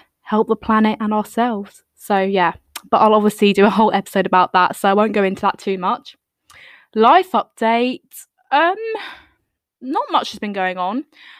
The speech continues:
Uh, I've been at work. If you haven't listened to the last few episodes, then you may not know that I work in a cafe. And obviously in the U K, the sort of lockdown restrictions have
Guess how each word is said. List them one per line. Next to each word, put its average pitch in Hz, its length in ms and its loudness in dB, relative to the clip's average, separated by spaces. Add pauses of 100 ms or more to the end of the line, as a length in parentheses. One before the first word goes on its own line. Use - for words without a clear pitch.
(180)
Uh, 240 260 4
I've 233 200 0
been 269 360 4
at 220 200 0
work. 196 500 0 (460)
If 226 120 -2
you 240 100 2
haven't 233 260 2
listened 226 260 0
to 208 80 -10
the 202 60 0
last 196 240 2
few 214 100 -8
episodes, 196 460 -4
then 196 100 -8
you 196 80 -8
may 196 180 -2
not 202 160 -6
know 190 340 -4
that 190 360 -2 (300)
I 208 80 2
work 202 280 2
in 202 80 -2
a 190 60 -4
cafe. 285 580 -4 (280)
And 208 420 2
obviously 226 640 -2 (160)
in 214 160 -2
the 214 80 -2
U 208 160 -4
K, 202 420 -2
the 196 340 -2 (380)
sort 220 220 -4
of 214 80 -4
lockdown 214 400 0
restrictions 208 560 -4
have 202 100 -10